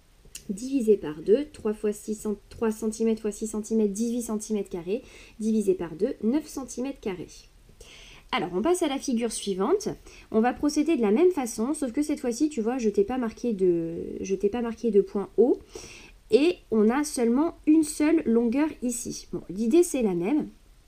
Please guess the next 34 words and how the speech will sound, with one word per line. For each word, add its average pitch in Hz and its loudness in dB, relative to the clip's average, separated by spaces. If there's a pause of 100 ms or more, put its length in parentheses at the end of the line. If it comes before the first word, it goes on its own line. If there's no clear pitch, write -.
(540)
On 196 0
va 202 2
faire 294 2
des 262 2
découpages. 202 2
Et 269 -2
par 202 -4
exemple, 214 -6
ici, 214 -4
tu 240 -8
vois, 180 -4 (1200)
si - 0 (160)
je 226 -2
crée 269 -2
un 220 0
point 202 -2 (260)
ici, 240 -4 (380)
eh 233 6
bien, 208 2
ce 254 -4
rectangle-là, 262 2
il 233 2
est 208 6
symétrique. 302 0
C'est - 2
le 208 4
symétrique 277 -2
de 214 4
celui-ci 233 -2
par 220 -4
rapport 196 -2
à 170 -6
ce - -8
point-là. 196 -4